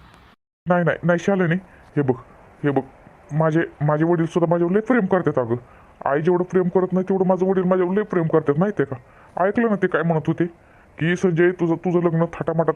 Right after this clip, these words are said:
करायचं होतं, गावात असं कुणाचं लग्न नाही झालं, अं, होणार नाही असं लग्न करणार होतो मोठं." पण काय माहिती आहे का, त्यांचं पण बरोबर आहे ना गं. अचानक लग्न झालेल्या मुलीसोबत मी लग्न केलं म्हणलं, थोडं, थोडं तू समजून घे ना, हां? आणि बाबाने मला घराबाहेर जर काढ-, काढलं असेल ना,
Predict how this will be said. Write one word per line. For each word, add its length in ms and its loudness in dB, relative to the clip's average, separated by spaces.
करायचं 300 2
होतं, 160 0
गावात 320 2
असं 140 0
कुणाचं 360 0
लग्न 220 0
नाही 120 2
झालं, 200 0
अं, 480 0
होणार 420 0
नाही 180 0
असं 300 0
लग्न 220 2
करणार 320 2
होतो 200 0
मोठं." 300 0
पण 80 2
काय 260 0
माहिती 240 0
आहे 140 2
का, 60 -14
त्यांचं 240 -2
पण 180 0
बरोबर 300 2
आहे 80 2
ना 120 2
गं. 140 0
अचानक 440 -2
लग्न 220 2
झालेल्या 560 0
मुलीसोबत 500 0
मी 100 0
लग्न 180 0
केलं 240 0
म्हणलं, 220 0
थोडं, 520 -2
थोडं 320 0
तू 140 -2
समजून 380 0
घे 140 4
ना, 80 2
हां? 80 0
आणि 120 -2
बाबाने 440 0
मला 180 4
घराबाहेर 440 2
जर 140 0
काढ-, 260 2
काढलं 340 0
असेल 200 0
ना, 100 2